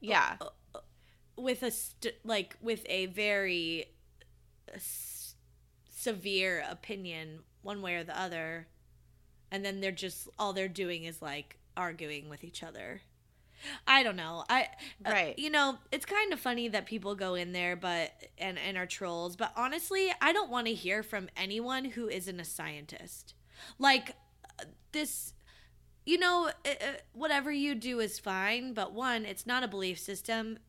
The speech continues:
Speaker 2: and that's stupid. And two, like, if you're not a scientist, I don't give a shit what your opinion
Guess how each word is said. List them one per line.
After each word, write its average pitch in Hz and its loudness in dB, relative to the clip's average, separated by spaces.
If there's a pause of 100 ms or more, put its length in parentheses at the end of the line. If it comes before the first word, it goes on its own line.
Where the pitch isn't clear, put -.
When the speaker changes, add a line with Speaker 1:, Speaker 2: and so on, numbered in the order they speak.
Speaker 2:
and 196 -4
that's 185 -4
stupid. 208 -2 (420)
And 202 0
two, 202 -2 (100)
like, 202 0
if 226 -8
you're 247 -2
not - 0
a 349 0
scientist, 226 -2
I - 0
don't 254 -6
give 208 -4
a 196 -4
shit - -2
what 165 -6
your 143 -6
opinion 156 -12